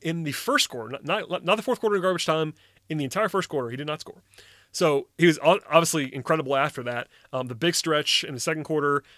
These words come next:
uh, with fourteen points, but thirty-three, four assists, four rebounds, two turnovers,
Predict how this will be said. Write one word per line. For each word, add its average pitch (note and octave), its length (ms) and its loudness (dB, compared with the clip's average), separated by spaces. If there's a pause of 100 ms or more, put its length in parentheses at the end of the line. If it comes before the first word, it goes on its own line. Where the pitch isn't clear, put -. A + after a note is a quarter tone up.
(120)
uh, B2 160 -6
with C#3+ 140 -6
fourteen C#3 340 -6
points, C3 360 -6
but - 160 -10
thirty-three, E3 560 -2
four E3+ 500 -4
assists, D#3 360 -2
four D#3 220 -2
rebounds, C3+ 580 -2 (200)
two F3+ 280 -4
turnovers, C#3+ 600 -4